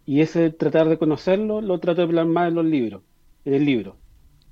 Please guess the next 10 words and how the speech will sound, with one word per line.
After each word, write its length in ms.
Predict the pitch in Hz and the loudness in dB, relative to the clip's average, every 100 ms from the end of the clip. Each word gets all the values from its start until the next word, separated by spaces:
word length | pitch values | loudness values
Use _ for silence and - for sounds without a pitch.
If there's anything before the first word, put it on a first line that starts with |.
| - - - | -20 -18 -8
Y, 580 | 131 127 120 120 117 113 | -6 -2 -2 0 0 0
mm, 520 | 110 104 101 107 110 - - _ _ - _ _ _ _ _ _ _ _ _ | -2 -4 -6 -10 -16 -20 -20 _ _ -20 _ _ _ _ _ _ _ _ _
trato 220 | - 165 175 | 0 4 6
de 100 | 165 | 6
que 80 | |
los 100 | 151 | 4
personajes 420 | 151 143 160 160 160 | 2 0 0 2 2
no 160 | 156 | 4
me 120 | 151 139 | 6 6
mientan, 500 | 165 127 - 104 | 4 2 -4 -14